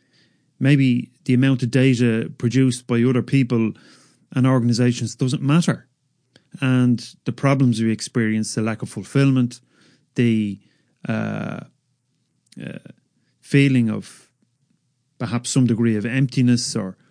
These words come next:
or lack of meaning and purpose in our life and, and in relation to our work, is due to the fact that we put our attention elsewhere except where it's most important, you know? And we invested in other people.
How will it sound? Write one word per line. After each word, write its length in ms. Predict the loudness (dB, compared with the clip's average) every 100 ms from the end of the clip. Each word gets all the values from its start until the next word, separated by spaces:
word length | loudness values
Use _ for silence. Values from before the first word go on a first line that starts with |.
| _ _ -10
or 160 | -8
lack 260 | -4 -4 -4
of 100 | -2
meaning 360 | 4 4 4 2
and 140 | -2
purpose 440 | -2 0 0 -4
in 120 | -2 -2
our 100 | -2
life 560 | 0 2 0 -6 -20 _ _ -10
and, 300 | -6 -6 -6
and 280 | -6 -6 -8 -12 -6
in 100 | -4
relation 380 | -2 -2 -4
to 140 | -8 -8
our 100 | -2
work, 460 | 2 2 2 -4 _ _ _ _
is 160 | -8 -2
due 180 | 2 2
to 120 | 2
the 60 | -4
fact 340 | -2 -4 -4
that 100 | -6
we 160 | -2 -2
put 320 | 2 2 0 -20 -16 -2
our 140 | 0
attention 600 | 2 2 2 2 -2 -10 -12 _ _ _ _ _ _ 0
elsewhere 560 | 0 2 -2 -2 -8 -10
except 500 | -6 -2 -2 -4 -8 0
where 180 | 2
it's 160 | 2 0
most 240 | -2 -2
important, 720 | -4 0 0 0 -2 -4 -10 _ _ _ _ _ _ _ _ _ _ _ _
you 120 | -6 -2
know? 220 | -2 -2 _ _ _ _ _ _ _ _ _ _ _ -20 _
And 100 | 0
we 120 | 2 4
invested 500 | 4 2 2 2 2
in 100 | 4
other 220 | 2 0
people. 420 | 0 0 -2 -8